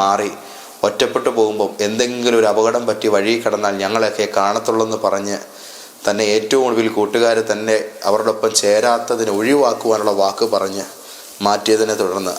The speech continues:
അവൻ പറഞ്ഞൊരു വാക്കുണ്ടായിരുന്നു, "ആരും വന്നില്ലേലും ദൈവം തമ്പുരാൻ്റെ ദയുണ്ടെങ്കിൽ ആരെങ്കിലുമൊക്കെ വരും. ദൈവം തമ്പുരാൻ്റെ ദയുണ്ടെങ്കിൽ ആരെങ്കിലുമൊക്കെ വരും, ഇല്ലെങ്കിൽ ദൈവം ഒരു ദൂതനെ അയക്കും." കൃത്യമായി ആ ശുശ്രൂഷ കഴിഞ്ഞ് തിരിച്ചു വരുമ്പോൾ ഒരു ദൈവദൂതനെ പോലെ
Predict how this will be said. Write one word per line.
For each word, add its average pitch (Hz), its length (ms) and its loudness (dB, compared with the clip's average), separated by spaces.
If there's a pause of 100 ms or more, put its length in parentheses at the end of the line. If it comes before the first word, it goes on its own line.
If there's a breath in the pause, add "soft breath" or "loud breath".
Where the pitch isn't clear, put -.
അവൻ 110 120 4 (100)
പറഞ്ഞൊരു 107 400 2
വാക്കുണ്ടായിരുന്നു, 95 640 -2 (540)
"ആരും 113 280 2
വന്നില്ലേലും 101 500 0 (640 loud breath)
ദൈവം 117 260 4
തമ്പുരാൻ്റെ 117 480 2
ദയുണ്ടെങ്കിൽ 101 500 2 (120)
ആരെങ്കിലുമൊക്കെ 101 580 -2
വരും. 87 220 -2 (720 loud breath)
ദൈവം 127 400 4
തമ്പുരാൻ്റെ 110 520 2 (100)
ദയുണ്ടെങ്കിൽ 101 600 0 (300)
ആരെങ്കിലുമൊക്കെ 104 640 0
വരും, 92 240 -4
ഇല്ലെങ്കിൽ 104 300 0
ദൈവം 104 220 2
ഒരു 98 160 -4
ദൂതനെ 101 400 2
അയക്കും." 90 340 -2 (540 loud breath)
കൃത്യമായി 117 640 2
ആ - 100 4
ശുശ്രൂഷ 113 360 4 (100)
കഴിഞ്ഞ് 107 280 2
തിരിച്ചു 101 260 0
വരുമ്പോൾ 101 300 2
ഒരു 98 140 2
ദൈവദൂതനെ 101 540 2 (100)
പോലെ 92 240 2